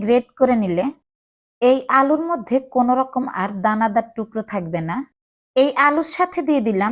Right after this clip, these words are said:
একটা কুচি করে রাখা পেঁয়াজ, সাথে দিলাম পাঁচ থেকে ছয়টা কাঁচামরিচ কুচি, টেস্ট অনুযায়ী দিয়ে দিলাম লবণ, ওয়ান টিস্পুন দিয়ে দিলাম জিরার গুঁড়া, হাফ টিস্পুন দিয়ে দিলাম চাট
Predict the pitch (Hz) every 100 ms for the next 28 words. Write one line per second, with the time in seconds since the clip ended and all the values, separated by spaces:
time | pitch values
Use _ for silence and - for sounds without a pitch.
0 | 233 226 - 247 247 233 233 240 226 220
1 | 226 226 196 170 196 226 - _ _ _
2 | _ - 240 247 311 359 254 269 - 262
3 | 247 - 262 285 - 233 226 208 - 226
4 | 226 220 220 202 - 185 - 175 254 -
5 | _ _ _ _ _ 269 277 277 359 349
6 | 339 339 311 277 233 202 185 226 226 214
7 | 170 190 269 - _ _ _ _ _ _
8 | _ - 262 311 311 349 - 349 349 269
9 | 240 190 185 233 214 233 233 214 180 175
10 | 247 302 - _ _ _ _ _ _ -
11 | 254 269 - 370 - 349 349 277 240 196
12 | 190 254 - 254 240